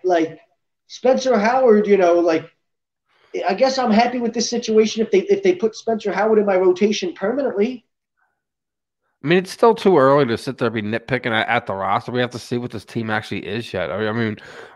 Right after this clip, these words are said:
Speaker 2: really,
Speaker 1: I
Speaker 2: like,
Speaker 1: know
Speaker 2: thir-
Speaker 1: what Vinny V is. I know
Speaker 2: All
Speaker 1: what
Speaker 2: right, we
Speaker 1: Chase Anderson is. I know what Matt Moore is. I know what any of these bums that are pitching in the
Speaker 2: Well,
Speaker 1: rotation
Speaker 2: th-, this is what they trotted out
Speaker 1: outside
Speaker 2: this, and we
Speaker 1: of
Speaker 2: were, we already knew
Speaker 1: Wheeler,
Speaker 2: this.
Speaker 1: Nola,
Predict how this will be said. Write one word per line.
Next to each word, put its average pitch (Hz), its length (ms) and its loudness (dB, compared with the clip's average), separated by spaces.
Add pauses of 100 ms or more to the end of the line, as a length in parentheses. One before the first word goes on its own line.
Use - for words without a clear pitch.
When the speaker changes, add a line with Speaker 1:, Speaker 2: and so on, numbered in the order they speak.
Speaker 2:
really, 143 280 6
Speaker 1:
I - 40 6
Speaker 2:
like, - 120 4
Speaker 1:
know 320 140 6
Speaker 2:
thir- - 160 4
Speaker 1:
what - 100 -2
Vinny 262 320 -6
V 233 260 0
is. 156 400 -2 (200)
I 262 240 2
know 277 180 0
Speaker 2:
All 277 100 6
Speaker 1:
what 151 300 6
Speaker 2:
right, 160 80 4
we 175 80 6
Speaker 1:
Chase 160 80 0
Anderson 226 560 -2
is. 165 420 -2 (160)
I 262 240 6
know 277 280 6
what 262 200 6
Matt 240 300 0
Moore 226 320 2
is. 160 400 2 (220)
I 226 160 2
know 269 140 6
what 254 140 4
any 269 220 0
of 269 60 2
these 254 200 -6
bums 214 500 0
that 208 100 0
are 208 100 2
pitching 233 340 -4
in 220 60 -4
the 214 80 0
Speaker 2:
Well, 208 140 2
Speaker 1:
rotation 208 360 4
Speaker 2:
th-, 156 120 -2
this 196 200 2
is 190 100 -4
what 208 160 2
they 220 160 2
trotted 214 400 2
out 226 60 6
Speaker 1:
outside 202 180 4
Speaker 2:
this, 185 140 -4
and 175 100 -2
we 185 140 0
Speaker 1:
of 190 80 2
Speaker 2:
were, 190 240 2
we 240 160 2
already 247 240 2
knew 214 100 2
Speaker 1:
Wheeler, 226 180 6
Speaker 2:
this. 226 120 6
Speaker 1:
Nola, 220 120 4